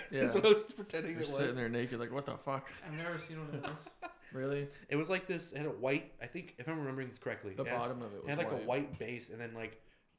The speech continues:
Speaker 1: clear. You could see, like, the liquid or, like, cleaner in it,
Speaker 2: And
Speaker 1: and
Speaker 2: it
Speaker 1: then
Speaker 2: was
Speaker 1: the top,
Speaker 2: just pretty much, like,
Speaker 1: and
Speaker 2: water
Speaker 1: it had, like,
Speaker 2: mixture.
Speaker 1: a sprayer thing at the bottom. I think it had a bu-, like, one button or something.
Speaker 2: It,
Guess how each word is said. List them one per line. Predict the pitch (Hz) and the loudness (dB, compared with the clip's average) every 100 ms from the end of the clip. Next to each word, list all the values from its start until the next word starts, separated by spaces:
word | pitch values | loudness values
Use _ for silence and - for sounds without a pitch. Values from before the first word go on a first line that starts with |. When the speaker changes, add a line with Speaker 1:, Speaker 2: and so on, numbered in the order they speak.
| _ - | _ -14
Speaker 1:
clear. | 127 127 135 123 | -4 0 0 -2
You | |
could | 107 - | -6 -10
see, | - 127 123 | -8 -8 -6
like, | 110 113 | -6 -6
the | |
liquid | 101 107 123 123 127 127 | -8 -8 -6 -2 -4 -6
or, | 107 | -10
like, | 101 - | -10 -12
cleaner | 117 113 123 | -12 -10 -8
in | 127 | -8
it, | 143 143 | -8 -6
Speaker 2:
And | |
Speaker 1:
and | 139 | -6
Speaker 2:
it | |
Speaker 1:
then | 120 | -4
Speaker 2:
was | 127 | -2
Speaker 1:
the | |
top, | 117 135 | -2 -2
Speaker 2:
just | - | -4
pretty | 139 127 | -8 -6
much, | 117 113 | -8 -8
like, | 110 | -6
Speaker 1:
and | 123 120 | -4 -4
Speaker 2:
water | 107 | -4
Speaker 1:
it | 107 | -4
had, | 139 | -2
like, | 147 143 | -2 -2
Speaker 2:
mixture. | 113 113 - | -6 -8 -12
Speaker 1:
a | |
sprayer | - - 135 156 139 | -18 -6 0 2 2
thing | 123 123 | -2 -8
at | 117 | -6
the | 107 | -6
bottom. | 107 117 98 95 98 - - - - | -2 -2 -4 -10 -14 -18 -20 -20 -16
I | |
think | 113 135 | -8 -6
it | 120 | -4
had | |
a | |
bu-, | 110 104 - | -6 -8 -8
like, | 104 | -8
one | 110 104 | -8 -6
button | 107 - 90 | -6 -6 -12
or | |
something. | 101 98 - 120 | -14 -8 -6 -6
Speaker 2:
It, | - | -6